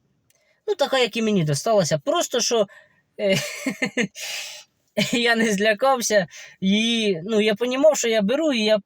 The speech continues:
понімав, що сюди треба вкласти ще дві ціни ці-, цієї машини. Але потихеньку, помаленьку зробиться. А вкладу, зроблю,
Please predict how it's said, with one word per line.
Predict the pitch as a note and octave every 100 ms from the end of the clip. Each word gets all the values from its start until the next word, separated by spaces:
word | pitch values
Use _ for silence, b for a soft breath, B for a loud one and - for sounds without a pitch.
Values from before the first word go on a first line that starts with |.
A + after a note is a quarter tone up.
| F3+ F#3
понімав, | G#3+ A#3+ B3+
що | G3+
сюди | F#3+ G3 F#3+
треба | G3+ G3
вкласти | E3 A3+ A#3+ - F#3+ D3+ B B B B B B _ - _
ще | E3+ G#3 G#3
дві | A3 A3
ціни | - A3+ A#3
ці-, | G3+ G3+
цієї | F#3+ G3+ G3
машини. | F#3 E3 - E3 - _ _ _ _ _ _ _ -
Але | F#4+ F4+
потихеньку, | F4 F4 D#4+ - D#4+ C#4 B3
помаленьку | A3+ A#3+ A#3+ A#3+ A3+ G3+ - C#3+ C3+ _ -
зробиться. | F#3 G3+ C3+ G#2+ - - _ _ _ _ _ _ B B
А | G#3
вкладу, | A3 D4 D#4 D4+ E4+
зроблю, | C4 C4 A#3+ D4+ D#4